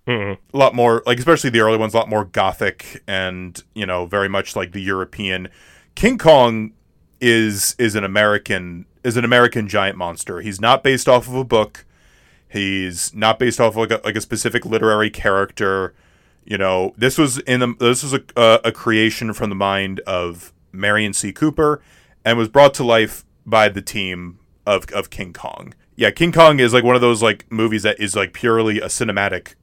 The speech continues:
Speaker 2: creation, which
Speaker 1: Mm-hmm.
Speaker 2: doesn't always happen. Like, when we think about movies, a lot of the time, like, the biggest movies ever are based on something. Like, they're based on
Speaker 1: Yeah.
Speaker 2: some type, like, The Wizard of Oz is based on a book.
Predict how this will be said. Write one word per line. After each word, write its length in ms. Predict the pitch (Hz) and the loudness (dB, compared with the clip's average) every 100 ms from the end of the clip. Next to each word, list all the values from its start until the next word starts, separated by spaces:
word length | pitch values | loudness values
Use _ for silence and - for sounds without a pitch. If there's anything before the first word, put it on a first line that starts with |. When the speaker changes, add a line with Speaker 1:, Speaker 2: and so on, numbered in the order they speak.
| _ | _
Speaker 2:
creation, 720 | - - 95 92 92 - 50 - _ _ _ - | -14 -8 -4 -4 -4 -10 -16 -20 _ _ _ -6
which 320 | 107 98 - | -4 -4 -6
Speaker 1:
Mm-hmm. 300 | 123 107 95 98 - | -10 -10 -12 -16 -4
Speaker 2:
doesn't 260 | - 170 208 | 2 2 4
always 260 | 185 185 143 | 2 2 4
happen. 260 | 160 180 | 2 2
Like, 100 | 120 | 0
when 120 | 113 127 | 0 0
we 120 | 147 | -2
think 260 | - 151 | -2 -2
about 480 | 147 120 117 110 104 _ _ | 0 4 6 6 2 _ _
movies, 760 | 110 107 117 104 90 85 - - | -6 0 0 0 -6 -6 -8 -6
a 100 | 101 | -4
lot 220 | 104 123 | 2 2
of 80 | 127 | 2
the 60 | |
time, 280 | 113 123 110 | -4 -4 -2
like, 160 | 107 101 | -4 -6
the 80 | 107 | -8
biggest 380 | 117 110 110 | -4 -2 -4
movies 380 | 113 107 101 92 - | -4 -6 -6 -8 -4
ever 380 | 104 92 85 - _ _ _ | -4 -4 -8 -10 _ _ _
are 140 | 123 117 | 2 2
based 420 | - 139 139 - | 4 4 4 2
on 220 | 113 107 | 2 2
something. 760 | - - - 110 98 - - _ _ _ _ - | -4 -4 0 0 -2 -10 -20 _ _ _ _ -2
Like, 160 | 117 | -2
they're 120 | 131 123 | 2 4
based 340 | 131 135 - | 4 4 4
on 360 | 127 120 117 117 | 4 4 4 4
Speaker 1:
Yeah. 300 | 135 117 95 | 6 8 6
Speaker 2:
some 360 | 98 131 120 | 4 2 4
type, 160 | 123 117 | 2 2
like, 160 | 123 | 2
The 100 | 117 | 2
Wizard 300 | 120 156 139 | 4 4 2
of 100 | 139 | 2
Oz 280 | 120 123 113 | 6 6 6
is 100 | 104 | 0
based 320 | 92 104 - | -4 -2 -2
on 140 | 110 98 | -2 -2
a 40 | |
book. 380 | 87 98 82 - | -4 -6 -8 -12